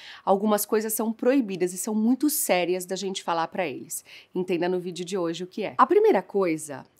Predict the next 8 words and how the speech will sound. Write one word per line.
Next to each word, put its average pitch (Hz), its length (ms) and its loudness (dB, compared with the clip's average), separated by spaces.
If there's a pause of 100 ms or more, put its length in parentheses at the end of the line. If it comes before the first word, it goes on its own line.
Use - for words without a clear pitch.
é 165 240 -4 (240)
nunca 330 760 8
dizer 190 720 -2
que 165 440 -4
você 185 340 -2
não 220 180 0
consegue 151 800 -2 (380)
ou 180 420 4